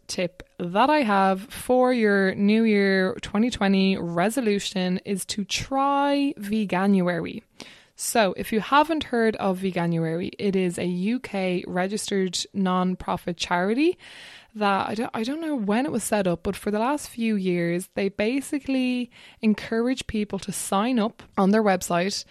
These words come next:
for thirty-one days for the month of January and try eat vegan for those thirty-one days. If you sign up, if you register, they will send you meal plans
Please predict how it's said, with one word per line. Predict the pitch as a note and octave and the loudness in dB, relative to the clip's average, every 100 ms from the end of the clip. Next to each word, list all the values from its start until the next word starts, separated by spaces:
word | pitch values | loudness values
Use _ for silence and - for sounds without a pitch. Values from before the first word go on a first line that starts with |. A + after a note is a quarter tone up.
| - - - _ | -20 -20 -20 _
for | - - G3+ F3+ | -18 -2 2 2
thirty-one | - - C4+ C#4+ B3 B3 A#3 | 0 2 4 6 6 6 6
days | E3+ F3 G#3 | 4 2 -2
for | - | -2
the | F3 | 0
month | F3 G#3+ | 2 2
of | C#4 | 2
January | G3+ F3+ E3+ D#3+ D#3+ F3 - | 2 2 2 2 2 0 0
and | G3 F3+ | 0 0
try | - G3+ G3 | 2 4 4
eat | G3+ F#3+ | 2 -4
vegan | - A#3 A3+ F#3 F3 | 0 2 4 2 0
for | - F#3+ F3 | 0 2 4
those | F3 E3 E3+ - _ _ | 2 0 0 -6 _ _
thirty-one | - G3 F#3 F3 E3 F3 | -4 -2 0 0 0 0
days. | F#3 A3 G3 - - - - - | 0 0 -2 -6 -12 -14 -20 0
If | B3+ B3 - | 4 4 4
you | A#3+ | 0
sign | - G#3 G3 G3 | 2 2 4 4
up, | D4+ - | 4 0
if | - | 0
you | G3 | 0
register, | F3+ F3+ A3 - D#4 E4+ E4+ | 2 2 0 0 2 2 2
they | G3+ G3+ | 2 4
will | G#3 G#3 | 4 2
send | - F#3+ F#3+ | 2 2 4
you | F#3 F#3 | 4 4
meal | F3+ F#3 G#3+ C4 | 6 6 6 4
plans | C4 C4+ C4 C4 C4 C4 C4 | 0 0 0 0 0 -2 -4